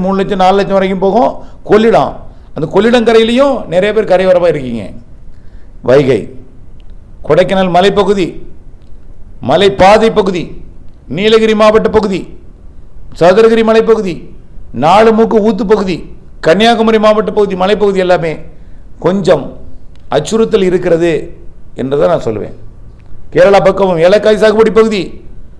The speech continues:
மூணாறு பகுதி, இடுக்கி பகுதி, வயநாடு குடகு பகுதி. சார், தென்மேற்கு பருவமழை காலத்துல சார் வயநாடு குடகு பெய்யும், எப்படி சார் இப்ப பெய்யும்? உடனே கேள்வி கேட்பீங்க. தென்மேற்கு பருவமழை,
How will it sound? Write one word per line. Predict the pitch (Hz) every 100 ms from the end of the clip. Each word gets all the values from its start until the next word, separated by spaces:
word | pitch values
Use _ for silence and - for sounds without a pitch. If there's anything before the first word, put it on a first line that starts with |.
| - -
மூணாறு | 156 208 220 226 220
பகுதி, | 226 220 208
இடுக்கி | 220 214 208
பகுதி, | 220 220 180 - - - - - - - - - -
வயநாடு | 127 185 220 226 220 175
குடகு | 226 226 202
பகுதி. | 226 220 185 - - - - - - -
சார், | 156 185 151
தென்மேற்கு | 170 202 226 208 220
பருவமழை | 214 202 202
காலத்துல | 190 220 226 214
சார் | 208 190
வயநாடு | 214 214 -
குடகு | 202 185
பெய்யும், | 180 185 180 160 - - - 147
எப்படி | 180 220 214
சார் | 233 247
இப்ப | 190 185
பெய்யும்? | 180 170 151 -
உடனே | 151 202 190
கேள்வி | 196 208
கேட்பீங்க. | 196 202 202 160 117 - - - - - - - - - - - - 143
தென்மேற்கு | 185 214 233 233 247 226
பருவமழை, | 220 226 220